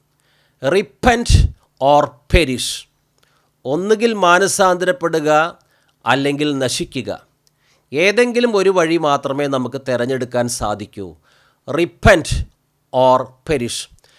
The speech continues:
ഇസ്രായേൽ മക്കൾ പഴയ നിയമത്തിൽ പലപ്പോഴും ദൈവത്തിൻ്റെ കൽപ്പനകൾ ലംഘിച്ച് സ്വരൂപ വണക്കത്തിലേക്കും വിജാതീയ വൽക്കരണത്തിലേക്കും തിരിഞ്ഞപ്പോൾ ദൈവം പ്രവാചകന്മാരെ അയച്ച്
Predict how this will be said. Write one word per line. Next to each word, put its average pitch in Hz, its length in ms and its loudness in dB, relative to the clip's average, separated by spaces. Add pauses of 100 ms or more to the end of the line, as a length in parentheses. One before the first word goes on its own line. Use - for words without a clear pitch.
(240)
ഇസ്രായേൽ 226 480 4
മക്കൾ 208 500 2 (600)
പഴയ 180 300 6
നിയമത്തിൽ 190 480 2
പലപ്പോഴും 175 640 0
ദൈവത്തിൻ്റെ 185 540 0
കൽപ്പനകൾ 170 920 2 (100)
ലംഘിച്ച് 160 720 -2 (400)
സ്വരൂപ 190 640 4
വണക്കത്തിലേക്കും 180 880 0
വിജാതീയ 175 600 2
വൽക്കരണത്തിലേക്കും 170 1080 -2 (160)
തിരിഞ്ഞപ്പോൾ 175 720 -2 (1000)
ദൈവം 160 460 0 (120)
പ്രവാചകന്മാരെ 185 960 2
അയച്ച് 165 540 0